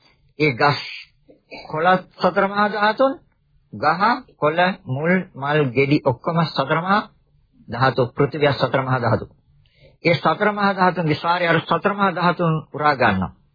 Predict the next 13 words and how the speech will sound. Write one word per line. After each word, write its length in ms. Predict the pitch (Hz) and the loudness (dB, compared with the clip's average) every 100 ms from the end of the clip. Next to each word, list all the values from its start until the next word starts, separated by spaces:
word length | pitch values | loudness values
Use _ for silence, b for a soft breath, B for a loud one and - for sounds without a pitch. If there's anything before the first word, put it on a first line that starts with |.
| _ B B B B | _ B B B B
ඒ 160 | 156 196 | 0 0
සතර 320 | 220 220 226 | 0 0 -2
මහා 200 | 220 214 | 0 -2
ධාතුන් 400 | 202 190 175 151 | 2 2 2 0
ආහාරයට 520 | 160 185 214 214 196 | -2 0 0 2 0
අරගෙන 340 | 175 160 151 147 - - _ | 0 0 0 -2 -4 -20 _
අපේ 280 | - 139 233 | -4 2 2
ශරීරයේ 440 | 220 214 190 185 175 | 4 0 2 2 2
සතර 260 | 165 165 | 0 0
මහා 180 | 160 156 | 0 0
ධාතුන් 420 | 160 143 151 147 - _ _ _ _ _ _ | 2 0 0 -4 -8 _ _ _ _ _ _
හදා 240 | 123 117 98 | -2 0 0
ගන්නවා. 340 | 92 - 98 | -2 -4 -14